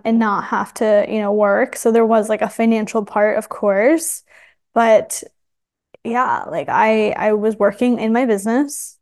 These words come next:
three-ish days a week. I was working on the farm two days a week for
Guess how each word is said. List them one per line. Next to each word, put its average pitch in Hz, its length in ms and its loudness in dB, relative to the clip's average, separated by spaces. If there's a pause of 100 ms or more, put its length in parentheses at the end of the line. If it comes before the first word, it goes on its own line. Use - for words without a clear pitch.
three-ish - 1040 -4
days 214 300 6
a 262 80 6
week. 220 480 -2 (480)
I - 80 -2
was 220 120 -2
working 233 280 2
on 208 140 0
the 240 80 0
farm 226 380 -2
two 226 260 -4
days 208 280 0
a 214 80 -2
week 220 500 -6
for 220 580 -2